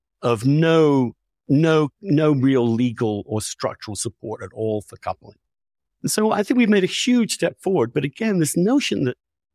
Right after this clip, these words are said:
critics within those communities who want to make those communities better, who are not themselves absolute avatars of moral virtue, should be dismissed. They should not be dismissed. They're crucial, crucial people for our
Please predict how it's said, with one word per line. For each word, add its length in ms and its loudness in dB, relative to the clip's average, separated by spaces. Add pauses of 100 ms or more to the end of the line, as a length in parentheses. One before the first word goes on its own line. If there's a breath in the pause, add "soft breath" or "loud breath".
(380)
critics 420 0
within 340 4
those 200 4
communities 680 0
who 160 0
want 360 2
to 80 0
make 260 2
those 180 0
communities 480 -2
better, 380 -4 (680)
who 160 2
are 80 2
not 320 2
themselves 580 0 (140)
absolute 500 -2
avatars 580 -2
of 80 -4
moral 260 -2
virtue, 420 -6 (180)
should 240 -2
be 100 4
dismissed. 600 0
They 100 0
should 180 0
not 220 2
be 80 0
dismissed. 360 -2
They're 140 0
crucial, 800 0 (800)
crucial 640 4
people 380 -2
for 220 -2
our 260 0